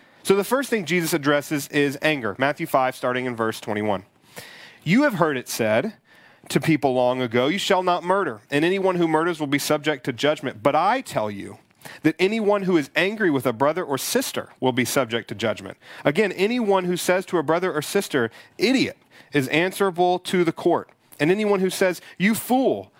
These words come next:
will be in danger of the fire of hell." I wish I could have been there when Jesus said idiot. I feel like that would have been a great moment. "Therefore, if you are offering your gift at the altar,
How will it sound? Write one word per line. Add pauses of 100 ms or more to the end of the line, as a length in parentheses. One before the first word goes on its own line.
(160)
will
be
in
danger
of
the
fire
of
hell." (220)
I
wish
I
could
have
been
there
when
Jesus
said
idiot.
I
feel
like
that
would
have
been
a
great
moment. (800)
"Therefore, (500)
if
you
are
offering
your
gift
at
the
altar,